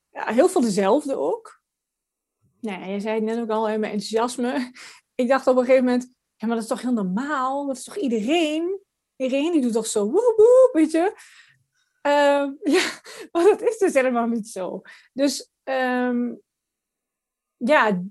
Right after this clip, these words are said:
daar was ik heel verbaasd over. Maar uiteindelijk heb ik het gekeken van, "Goh, wat zeggen ze nou allemaal hetzelfde?" Ze zeiden bijvoorbeeld, "Eh, we vinden bij jou een heel lu-, een goed luisterend oor, Gedien. Je bent enthousiast, je bent positief."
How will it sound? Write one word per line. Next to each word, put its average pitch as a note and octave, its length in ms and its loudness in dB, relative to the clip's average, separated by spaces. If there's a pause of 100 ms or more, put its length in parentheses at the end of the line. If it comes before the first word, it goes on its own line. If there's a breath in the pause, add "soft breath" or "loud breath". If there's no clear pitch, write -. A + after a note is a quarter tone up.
daar D4+ 280 2
was F#4 140 0
ik E4+ 80 -2
heel C#4+ 200 0
verbaasd A#3 600 -4
over. E4+ 340 -4
Maar C#4 200 -8
uiteindelijk C#4+ 420 -6
heb C4+ 160 0
ik B3 60 -8
het B3+ 260 -2 (400)
gekeken C#4 440 0
van, B3 120 -4
"Goh, A#3+ 240 -2
wat A3 180 -2
zeggen C4 260 -4
ze C#4 60 -6
nou - 120 -6
allemaal C4+ 240 -4
hetzelfde?" B3+ 320 -4
Ze F#3+ 60 -4
zeiden F3 200 -4
bijvoorbeeld, F#3 420 -4
"Eh, G#3 200 -2
we G3 160 -4
vinden G3+ 240 -2
bij F#3+ 80 2
jou G3 200 -2
een G3 60 -4
heel G#3 180 0
lu-, G3+ 240 -2
een A3 120 -10
goed G3+ 220 -8
luisterend G3+ 420 -4
oor, F#3+ 200 0
Gedien. F#3+ 420 -6 (120)
Je A3 100 -6
bent G#3+ 200 0
enthousiast, G3+ 720 -4
je G#3+ 100 -2
bent G3+ 180 -2
positief." G3+ 800 -4